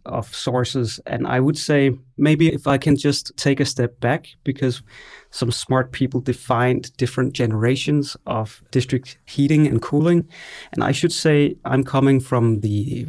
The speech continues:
cold Nordics, so I'm used to saying district heating. District heating and cooling is interchangeable in the sense that many of the concepts work in the same way. You just supply either heating or cooling or both.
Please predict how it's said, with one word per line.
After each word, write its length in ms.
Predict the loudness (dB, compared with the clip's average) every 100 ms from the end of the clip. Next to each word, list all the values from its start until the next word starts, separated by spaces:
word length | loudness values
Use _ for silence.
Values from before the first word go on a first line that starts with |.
| -8
cold 340 | -2 0 0
Nordics, 400 | 0 0 0 -2
so 240 | -2 0 4
I'm 200 | 4 6
used 280 | 4 2 -2
to 80 |
saying 380 | -2 2 2 2
district 300 | 0 -4 -6
heating. 380 | 0 2 2 0 -4 -20 -20 -20 -20 _ -8
District 280 | -4 -2 -2
heating 260 | 2 4
and 80 | 2
cooling 580 | 2 2 4 4 2 -4 -2
is 380 | 2 2 0 -6
interchangeable 920 | -2 0 2 0 2 2 2 0 2
in 180 | 2 2
the 80 | 2
sense 400 | 2 2 2 2
that 220 | -2 0
many 260 | 2 4 2
of 140 | 0
the 80 | -4
concepts 580 | -4 -2 -2 -4 -6 -4
work 220 | -4 -2
in 100 | -4
the 60 | -2
same 320 | 0 0 2
way. 260 | 0 -2 -6 -20 -20 -8
You 120 | -4
just 280 | 0 0 0
supply 580 | -4 -8 -4 -4 -2 -4 -4
either 460 | -4 0 0 0 -6
heating 400 | -6 -2 0 0
or 280 | -2 -4 -4
cooling 440 | -4 -2 0 0
or 180 | -2 -4
both. 400 | -2 -2 -4 -6